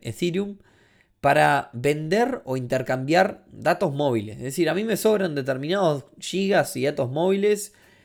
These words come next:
de mi compañía, que quizás es la misma compañía que opera en otro país o de otra persona,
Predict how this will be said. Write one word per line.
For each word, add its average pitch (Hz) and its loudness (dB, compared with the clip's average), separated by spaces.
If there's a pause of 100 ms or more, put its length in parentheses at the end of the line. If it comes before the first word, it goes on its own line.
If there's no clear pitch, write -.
(200)
de 120 -6
mi 123 -6
compañía, 135 -2
que 139 -10
quizás 175 -2
es 170 -2
la 135 -4
misma 170 -2
compañía 147 -2
que 165 0
opera 160 0
en 123 -6
otro 135 -2
país 160 -2
o 113 -6
de 117 -2
otra 135 -2
persona, 190 -4